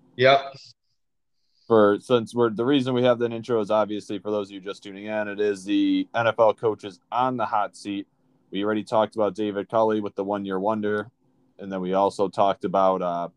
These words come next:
Speaker 2: Cliff Kingsbury. You had a good one, Paul, with Vic Fangio. I think Fangio, you mentioned how Cliff Kingsbury, and I think you brought up a good point. He's kind of the opposite of Cliff Kingsbury. They're the same person, but different sides of the coin.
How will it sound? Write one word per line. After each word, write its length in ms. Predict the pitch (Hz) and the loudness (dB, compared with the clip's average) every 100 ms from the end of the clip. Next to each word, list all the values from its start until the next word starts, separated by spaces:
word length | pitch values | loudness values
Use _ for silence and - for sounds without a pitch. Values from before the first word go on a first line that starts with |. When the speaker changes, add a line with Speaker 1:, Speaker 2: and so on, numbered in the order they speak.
| _ _ | _ _
Speaker 2:
Cliff 180 | 107 - | -10 -8
Kingsbury. 640 | - 127 113 120 120 120 - _ _ _ _ | -8 -8 -2 0 2 0 -4 _ _ _ _
You 140 | - 101 | -6 0
had 120 | 104 | 0
a 60 | 101 | 2
good 160 | 104 | 0
one, 180 | 101 104 | 0 -2
Paul, 260 | 95 107 101 | 2 2 2
with 140 | 90 | 0
Vic 180 | 113 104 _ - | -6 -6 _ -6
Fangio. 760 | 113 113 110 107 110 107 110 110 _ _ _ | -6 -6 -8 -2 0 0 0 -4 _ _ _
I 100 | - | -4
think 220 | 196 240 | -4 -4
Fangio, 480 | - 139 156 143 123 | -4 -2 -2 2 2
you 100 | 117 | 2
mentioned 420 | 135 151 170 170 | 0 -2 -2 -2
how 100 | 135 | 0
Cliff 280 | 110 - 117 | 0 -2 -4
Kingsbury, 520 | - 127 127 113 104 104 | -4 -6 -4 0 2 2
and 100 | 110 | -2
I 80 | |
think 200 | 127 170 | -2 -4
you 60 | 185 | -2
brought 220 | 131 120 | 2 4
up 80 | 107 | 2
a 60 | 98 | -2
good 220 | 101 - | -6 -6
point. 240 | 113 104 | -10 -10
He's 140 | 107 - | -12 -10
kind 220 | 131 156 | -4 -2
of 80 | 180 | 0
the 140 | 127 | -2
opposite 600 | - 123 - 120 110 95 - | 0 0 -2 -8 -6 -6 -4
of 260 | 110 113 92 | -2 -2 -4
Cliff 160 | 110 92 | -12 -12
Kingsbury. 440 | 120 117 98 90 92 | -14 -12 -10 -8 -6
They're 100 | 113 | -8
the 60 | |
same 280 | 110 131 120 | -4 -4 -2
person, 300 | 117 120 110 | -2 -2 -2
but 100 | 98 | -8
different 300 | 104 - 95 | -8 -8 -6
sides 220 | 104 95 | -4 -6
of 60 | 92 | -10
the 60 | |
coin. 360 | 87 104 87 78 | -12 -10 -10 -12